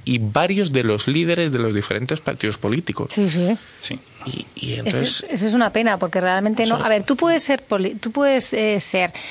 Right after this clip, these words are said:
Speaker 2: el dirigente de un partido político, tener otras ide-, otra ideología, tener tu programa, pero al menos lle-, llevarte bien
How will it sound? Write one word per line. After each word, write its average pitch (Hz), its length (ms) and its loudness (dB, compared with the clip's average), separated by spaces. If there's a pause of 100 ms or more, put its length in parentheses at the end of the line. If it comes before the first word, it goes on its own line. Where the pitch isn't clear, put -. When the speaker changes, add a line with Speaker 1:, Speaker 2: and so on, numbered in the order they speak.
Speaker 2:
el 208 100 2
dirigente 214 360 2
de 240 40 4
un 220 60 2
partido 196 380 2
político, 240 500 -2
tener 190 280 0 (260)
otras 208 360 0
ide-, 180 160 -2
otra 208 260 0
ideología, 196 580 0 (180)
tener 196 240 0
tu 247 160 2
programa, 208 460 2 (360)
pero 160 160 -2
al 156 120 -4
menos 190 360 -2 (160)
lle-, - 120 -10 (400)
llevarte 160 360 -4
bien 277 180 2